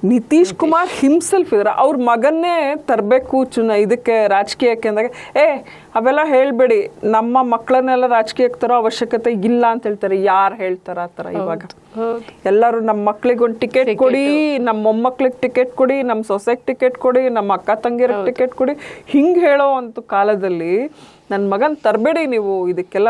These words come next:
Speaker 1: ಹತ್ರಕ್ ಬಿಡ್ಬೇಡಿ, ಹತ್ರಕ್ ಬಿಡೋದ್ ಬೇಡ, ನನಗ್ ಅವೆಲ್ಲ ಇಷ್ಟ ಇಲ್ಲ" ಅಂತ ಹೇಳ್ತಾರೆ.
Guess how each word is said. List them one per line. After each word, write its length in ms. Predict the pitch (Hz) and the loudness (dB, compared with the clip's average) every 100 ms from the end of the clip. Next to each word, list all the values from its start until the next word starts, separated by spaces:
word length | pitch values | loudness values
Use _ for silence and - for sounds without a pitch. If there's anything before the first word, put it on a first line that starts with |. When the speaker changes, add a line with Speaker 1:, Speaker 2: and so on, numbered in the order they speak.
| 214 175 - | 0 -2 -8
Speaker 1:
ಹತ್ರಕ್ 440 | - 208 - 320 - | -10 -10 -6 -6 0
ಬಿಡ್ಬೇಡಿ, 560 | 214 202 214 208 185 175 | 0 2 0 2 0 -2
ಹತ್ರಕ್ 460 | 160 190 - 277 | -6 -6 -4 -2
ಬಿಡೋದ್ 380 | 226 196 226 208 | 0 2 0 0
ಬೇಡ, 220 | 180 196 | -2 0
ನನಗ್ 340 | 196 170 170 165 | -2 -2 -4 -2
ಅವೆಲ್ಲ 220 | 151 214 | 0 0
ಇಷ್ಟ 320 | 214 - - | -2 -4 -2
ಇಲ್ಲ" 280 | 220 202 180 | 0 0 -4
ಅಂತ 220 | 170 196 | -6 -8
ಹೇಳ್ತಾರೆ. 340 | 165 160 165 | -10 -8 -8